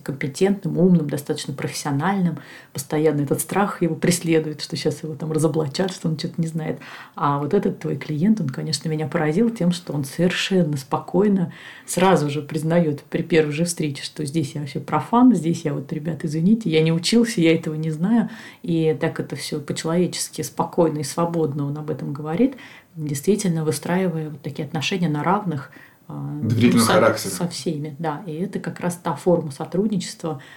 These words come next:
Speaker 1: а, которая позволяет ему добиваться таких вот больших, э,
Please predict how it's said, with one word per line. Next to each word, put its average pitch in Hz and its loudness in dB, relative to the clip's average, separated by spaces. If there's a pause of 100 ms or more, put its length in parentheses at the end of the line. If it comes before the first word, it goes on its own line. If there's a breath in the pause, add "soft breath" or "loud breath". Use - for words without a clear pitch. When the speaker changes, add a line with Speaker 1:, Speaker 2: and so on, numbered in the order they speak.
(200 loud breath)
Speaker 1:
а, 160 -8
которая 170 2
позволяет 165 2
ему 151 -2
добиваться 160 -4 (340)
таких 175 0
вот 170 -8
больших, 165 -4
э, 151 -6